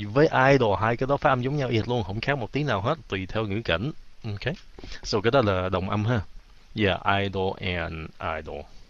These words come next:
Y hệt luôn, không khác một tí xíu nào hết. Oh, cái kia là show, cái này là sh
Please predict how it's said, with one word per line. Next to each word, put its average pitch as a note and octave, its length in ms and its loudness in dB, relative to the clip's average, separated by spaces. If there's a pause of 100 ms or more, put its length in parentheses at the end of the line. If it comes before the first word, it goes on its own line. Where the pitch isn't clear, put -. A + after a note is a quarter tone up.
(220)
Y G#2 160 0
hệt F2+ 120 -6
luôn, F2 260 -6
không F#2 260 -10
khác - 240 -4
một - 300 -10
tí G3+ 400 -4
xíu G#3 280 -6
nào A2 220 -6
hết. - 120 -4 (1400)
Oh, C3+ 220 4 (160)
cái C#3+ 180 0
kia C#3 100 4
là G#2+ 160 6
show, B2+ 840 0
cái C3+ 140 -4
này B2+ 100 0
là G2 180 2
sh - 280 0